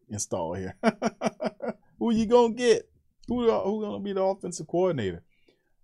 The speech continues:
I, you know, this might be a situation where the Saints kinda be a hev-, run-based, run-heavy team.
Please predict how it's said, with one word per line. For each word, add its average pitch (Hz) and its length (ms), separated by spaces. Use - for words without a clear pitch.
I, 123 120
you 120 220
know, 110 240
this 127 200
might 120 220
be 113 100
a 104 60
situation 110 560
where 101 100
the 95 60
Saints 107 360
kinda 101 240
be 95 180
a 95 60
hev-, 120 240
run-based, 113 680
run-heavy 110 480
team. 120 420